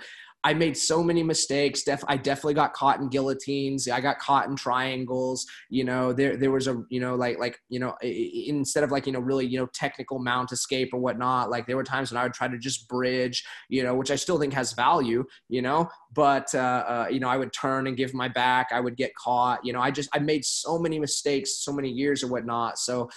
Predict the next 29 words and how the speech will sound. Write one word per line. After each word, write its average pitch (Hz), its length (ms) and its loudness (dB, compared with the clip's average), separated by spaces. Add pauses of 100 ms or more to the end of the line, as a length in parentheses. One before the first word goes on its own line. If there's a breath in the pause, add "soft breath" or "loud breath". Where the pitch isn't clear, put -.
(200 loud breath)
like, 151 120 2
when 160 120 -2
people 175 320 -4
ask 147 320 4
me, 139 80 -2
you 127 80 -2
know, 127 100 -2
what, 135 220 2 (180)
what 151 180 2
it 135 160 0
looks 156 320 0
like, 120 300 0 (320 loud breath)
um, 117 520 -2
you 120 180 -4
know, 117 220 0
like, 117 220 -2
like, 127 140 -2
how 165 180 4
did 151 120 2
I 135 100 4
hybridize 123 800 0
it 123 120 -4
and 120 80 -6
all 123 120 0
that 117 160 -4
kind 120 160 -8
of 120 60 -6
stuff? 117 320 -4
It 139 180 2